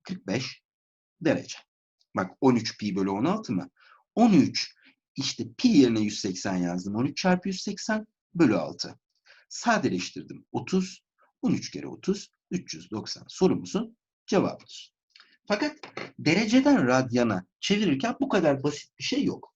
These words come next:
Onun yerine bir miktar tavsiyem var. Tavsiyem nedir? Şudur. Şunları ezberle. Her pi bölü iki doksan demektir. Aslında mantık pi'nin yüz seksen olduğunu bil yeter. Pi bölü üç altmış demektir.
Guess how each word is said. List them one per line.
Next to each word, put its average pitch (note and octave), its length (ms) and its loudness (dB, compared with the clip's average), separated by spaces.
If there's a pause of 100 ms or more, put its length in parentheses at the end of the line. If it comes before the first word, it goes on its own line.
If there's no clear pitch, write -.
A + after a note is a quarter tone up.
Onun C4 280 6
yerine D3 440 0 (300)
bir F3+ 260 8
miktar A3 460 4
tavsiyem C3+ 580 4
var. G2+ 180 0
Tavsiyem G#3 560 6
nedir? F#3 260 6
Şudur. A2+ 300 0 (220)
Şunları G#3 440 6
ezberle. C3+ 680 4 (760)
Her C4 400 6 (580)
pi - 320 8
bölü G2+ 180 4
iki - 360 0
doksan G3+ 500 4
demektir. F#2 680 -2 (100)
Aslında F3+ 340 2
mantık F#3+ 440 4
pi'nin G#3 280 6
yüz G3+ 200 0
seksen G#3 320 4
olduğunu C#3 360 6
bil C4+ 100 6
yeter. A2+ 360 2 (540)
Pi - 240 4
bölü G#2+ 260 4
üç C4 360 2 (720)
altmış G#3 480 0
demektir. F#2 640 -2